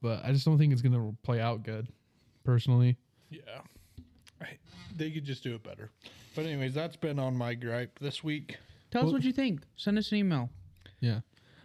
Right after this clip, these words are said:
Speaker 1: I just think if you're gonna do more Harry Potter stuff, stop giving us Harry Potter. Give us the, the world. Give us more of the universe.
Speaker 2: You, you build up Voldemort like he's this horrible person. Let's see it.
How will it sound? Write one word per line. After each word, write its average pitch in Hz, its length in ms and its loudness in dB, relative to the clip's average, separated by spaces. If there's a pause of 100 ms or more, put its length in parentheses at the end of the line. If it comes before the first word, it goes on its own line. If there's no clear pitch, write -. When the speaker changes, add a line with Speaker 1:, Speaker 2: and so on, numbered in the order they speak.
(100)
Speaker 1:
I 151 100 4
just 196 160 0
think 214 300 0 (220)
if 127 140 2
you're 139 80 6
gonna 180 180 4
do 202 300 4
more 151 200 6
Harry 143 160 6
Potter 131 280 4
stuff, 160 340 0 (340)
stop 151 360 0
giving 143 340 6
us 127 340 2 (720)
Harry 113 240 0
Potter. - 480 -6 (520)
Give 135 200 6
us - 380 0 (1040)
the, 110 360 0
the 110 140 -6
world. 127 440 -4
Give 131 140 4
us 143 120 4
more 151 120 8
of 147 80 6
the 135 60 8
universe. 127 680 4 (460)
Speaker 2:
You, 160 280 -10 (140)
you 185 140 -2
build 254 320 -4
up 190 240 -6 (140)
Voldemort 147 760 -4
like 139 240 -6
he's 131 260 -6
this 131 200 -4
horrible 135 380 -4
person. 131 520 -6
Let's 127 200 -6
see 165 220 -4
it. - 180 -10